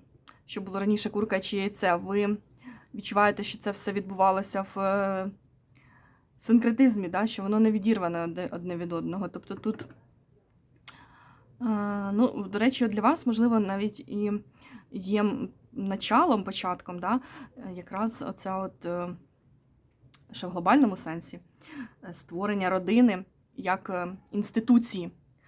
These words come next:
Да, для вас сім'я — це інституція, для вас це важливо. Можливо, навіть для вас важлива, е, саме традиційна сім'я. І це такий, знаєте, м, для вас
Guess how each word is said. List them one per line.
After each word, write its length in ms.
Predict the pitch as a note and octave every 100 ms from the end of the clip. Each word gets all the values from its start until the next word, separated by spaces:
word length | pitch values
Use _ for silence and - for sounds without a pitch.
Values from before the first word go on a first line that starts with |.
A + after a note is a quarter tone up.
| - -
Да, 100 | G#3
для 120 | G#3
вас 400 | F3 F#3+ - -
сім'я — 560 | - A3 F#3+ F#3+ G#3 C#4
це 120 | - -
інституція, 600 | G3 - - A#3+ B3 F3+
для 120 | F#3
вас 140 | G3
це 140 | - G3
важливо. 300 | G3+ F3+ E3
Можливо, 260 | F#3 A#3+
навіть 280 | A3+ G3 G#3
для 100 | F#3+
вас 200 | F#3+ G3
важлива, 600 | F#3+ F#3+ G#3 G#3+ G3 F#3+ G3 - - C4+ -
е, 100 | G3
саме 500 | - G3 G3 G3 G3 -
традиційна 600 | - A3 A#3 - A3 F3+
сім'я. 460 | F#3 - F3 E3 F#3+ -
І 80 | F#3+
це 220 | - E3 C#3+
такий, 320 | - - F#3+ F#3
знаєте, 380 | F3 F3+ F#3+
м, 800 | F3 E3+ - - F2+ - - - - -
для 340 | - F3+ F3+
вас 240 | E3+ F3